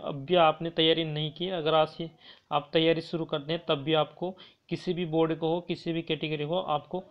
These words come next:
कोई भी रोकने वाला नहीं है कि आप तीस दिन में किस प्रकार जेई प्री की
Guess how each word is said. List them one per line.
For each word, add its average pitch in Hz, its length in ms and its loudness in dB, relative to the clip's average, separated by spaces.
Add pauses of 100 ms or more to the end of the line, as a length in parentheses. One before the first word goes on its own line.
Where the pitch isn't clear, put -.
(340)
कोई 156 180 6
भी 151 120 -4
रोकने 151 300 -2
वाला 147 240 2
नहीं 143 220 -4
है 165 80 -6
कि 170 120 0
आप 151 240 0
तीस 151 180 -4
दिन 156 100 -8
में 170 160 -8 (440)
किस 175 140 -4
प्रकार - 440 2 (380)
जेई 170 280 0
प्री 160 240 -4
की 170 180 -10